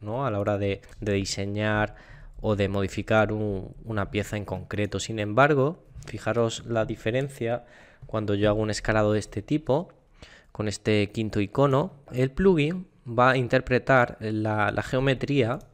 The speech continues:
y va a hacer un, un escalado, pero sin deformar el perímetro de la pieza. O sea, me parece un, una opción muy, muy interesante. En vez de, de hacer, ¿no? De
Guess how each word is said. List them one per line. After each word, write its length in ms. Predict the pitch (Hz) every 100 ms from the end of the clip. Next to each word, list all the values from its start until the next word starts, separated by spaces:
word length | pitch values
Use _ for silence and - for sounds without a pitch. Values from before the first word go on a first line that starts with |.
| _
y 360 | 156 160 190 - _ _ _ -
va 60 | 120
a 0 |
hacer 240 | - 147
un, 160 | 151 -
un 120 | 147 156
escalado, 800 | - - 123 131 139 156 - -
pero 240 | 180 196
sin 220 | - 139
deformar 840 | 123 107 - 110 113 127 135 139 - _ _ _ _ _
el 160 | - 110
perímetro 680 | - 104 120 165 165 139 139
de 100 | 107
la 100 | 95
pieza. 320 | - 180 -
O 20 |
sea, 140 | 107 107
me 80 | 110
parece 400 | 110 - 160 -
un, 340 | - 120 120 -
una 120 | 135
opción 320 | 139 - 151
muy, 300 | 147 139 185
muy 160 | 170 143
interesante. 760 | 127 117 110 147 156 143 147 - - - - -
En 260 | 120 113
vez 300 | 123 135 - 139
de, 580 | 127 127 120 120 113 - 117 -
de 160 | -
hacer, 440 | 107 - 127 110 - _
¿no? 200 | 123 147
De 240 | 135 113